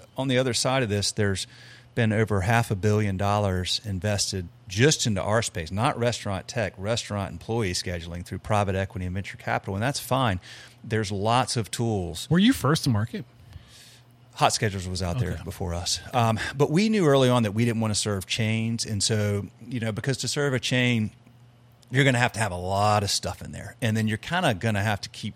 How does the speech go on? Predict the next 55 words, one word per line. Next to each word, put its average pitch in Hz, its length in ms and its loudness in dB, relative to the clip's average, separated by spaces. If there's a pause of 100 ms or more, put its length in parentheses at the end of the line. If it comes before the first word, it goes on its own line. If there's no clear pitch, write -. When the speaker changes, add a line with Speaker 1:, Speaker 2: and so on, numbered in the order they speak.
(160)
Speaker 1:
doing 107 260 -2
what 90 180 -8
they 101 200 0
want 95 240 -4
you 98 80 -4
to 90 100 -6
do. 98 260 0
Otherwise, 92 460 -2
like, 90 180 -10
you're 98 100 -8
gonna 92 180 -6
lose 90 240 -6
this 92 120 -4
big 90 280 -8
six-figure - 480 -6
Speaker 2:
Yeah, 170 80 2
but 131 60 4
Speaker 1:
contract 110 60 2
Speaker 2:
also, 160 140 2
Speaker 1:
or - 60 2
Speaker 2:
how 110 100 2
many 185 120 6
Speaker 1:
whatever. 165 120 4
Speaker 2:
times 160 140 8
has 120 100 8
Hot 127 220 4
Schedules 101 540 2 (140)
been 101 200 2
passed 107 420 0
around? 92 440 -6 (500)
Speaker 1:
Right, 143 200 6 (160)
right. 170 560 4
I 120 80 2
mean, 117 180 6
it's 127 320 2
Speaker 2:
Like, 131 160 6
they've 139 100 8
been 151 100 10
acquired 127 460 6
now, 127 160 10
what, - 160 4
three 117 180 6
or 117 60 6
four 113 220 4
times? 113 460 2
Speaker 1:
Yeah, 139 300 6
they're 104 180 4
owned 120 240 6
by 107 360 4
a 98 120 -2
British 143 440 2
company, 127 440 2
which 110 220 0
is 95 160 0
a 101 140 -2